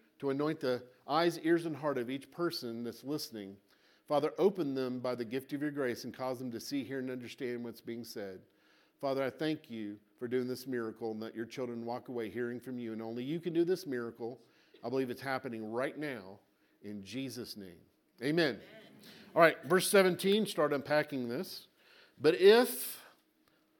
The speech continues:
Speaker 1: "While we seek to be justified by Christ,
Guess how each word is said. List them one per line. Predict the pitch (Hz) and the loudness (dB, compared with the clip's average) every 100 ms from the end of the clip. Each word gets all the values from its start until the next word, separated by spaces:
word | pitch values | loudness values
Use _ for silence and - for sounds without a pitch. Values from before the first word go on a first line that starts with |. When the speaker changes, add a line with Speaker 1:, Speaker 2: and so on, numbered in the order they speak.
| _ - | _ 0
Speaker 1:
"While | 151 156 147 | 6 6 6
we | 151 220 196 160 190 220 - | 4 4 6 4 2 -2 -6
seek | - - 180 185 | -6 2 2 0
to | 175 | -2
be | 156 | 0
justified | 131 170 170 165 135 147 139 | 2 2 2 -2 0 0 2
by | 127 | 0
Christ, | 120 185 160 107 120 - - | 0 0 2 2 -2 -8 -14